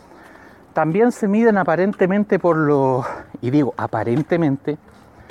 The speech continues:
por lo rockstar que puede ser la persona que está tras ellos. Y con esto ligo un poco a lo que hablé en el programa anterior, donde yo defendí, entre comillas, el derecho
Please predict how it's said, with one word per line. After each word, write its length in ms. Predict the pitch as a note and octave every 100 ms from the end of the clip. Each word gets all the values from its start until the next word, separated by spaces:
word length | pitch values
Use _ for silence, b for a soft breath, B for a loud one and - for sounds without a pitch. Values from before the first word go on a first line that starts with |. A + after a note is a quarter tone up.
| B B B B -
por 160 | D#3+
lo 840 | D#3 E3 D#3+ D#3 D#3 D3+ D3 C#3 C#3 B B B B
rockstar 720 | C#3 F#3+ - - - F#3 G#3 G#3+
que 140 | E3
puede 240 | F3+ F3+
ser 240 | E3+ - F#3
la 100 | F3+
persona 440 | D3+ - F#3 F3+
que 80 | -
está 220 | - F3
tras 280 | D3+ D3 -
ellos. 400 | A3 B2 - - B B B B B B B B
Y 100 | C3+
con 140 | D3+
esto 240 | F3+ - E3+
ligo 260 | F#3 F#3+
un 80 | F#3+
poco 300 | - G3 G3
a 40 |
lo 160 | F#3 E3+
que 280 | D#3+ D#3+ D#3
hablé 420 | C#3 D3+ F#3 F#3+
en 100 | E3+
el 100 | D#3
programa 380 | - D3+ E3 F3
anterior, 420 | E3 D3 D#3+ F#3
donde 580 | F3+ E3 C#3+ C#3 B2+ B2 - - B B B B
yo 120 | C#3 E3
defendí, 500 | F3 F3 D#3 D#3 F#3+
entre 260 | F3+ E3+
comillas, 460 | E3 E3 F3 F3+ -
el 160 | D#3 C#3+
derecho 480 | C3+ D3+ - G#3